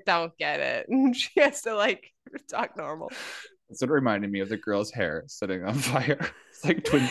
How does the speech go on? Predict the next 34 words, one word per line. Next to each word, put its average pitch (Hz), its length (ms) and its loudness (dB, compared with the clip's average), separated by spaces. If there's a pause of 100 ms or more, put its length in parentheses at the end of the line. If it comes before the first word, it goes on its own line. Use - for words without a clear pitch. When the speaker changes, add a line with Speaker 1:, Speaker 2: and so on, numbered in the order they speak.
Speaker 1:
Yeah, 247 160 8
Speaker 2:
Peaks. - 280 -4 (100)
Speaker 1:
it 339 300 2
was 453 240 8
Lynchian. 214 760 6
Speaker 2:
<laughs> 277 300 8
Yeah. 254 240 8
<laughs> 403 60 6 (2500)
Like, - 160 2
you 190 80 6
try 196 240 8
to 185 140 6
leave 147 320 2
the 156 60 -10
party, 110 340 2
everyone's 110 480 -2
hair 90 200 -4
sets - 220 -10
on 98 160 -8
fire. 62 300 -10 (400)
Speaker 1:
Speaking 415 340 4
of 233 80 2
Lynchian, 240 460 6
though, 262 240 6
was 208 540 2 (280)
the 214 120 0
breast 208 560 -2
tape 165 400 -8
keeping 185 440 -2
Erin's 156 720 0
dress 185 420 2
in 175 120 -4
place. 190 320 -6 (200)
Her 294 460 6